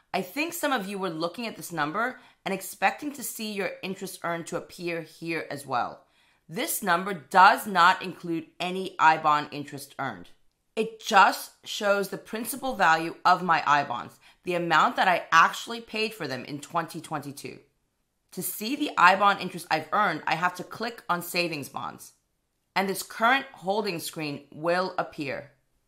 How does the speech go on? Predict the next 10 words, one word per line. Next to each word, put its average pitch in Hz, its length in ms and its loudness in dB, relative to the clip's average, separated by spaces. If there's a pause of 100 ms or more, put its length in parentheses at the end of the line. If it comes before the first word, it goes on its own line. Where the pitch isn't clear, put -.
(120)
If 302 220 0
I 247 60 2
scroll 208 340 -2
down 160 300 4
now, 180 520 6
under 180 200 -2
Series 247 560 -4
I 185 180 4
savings 202 480 -2
bond, 123 380 0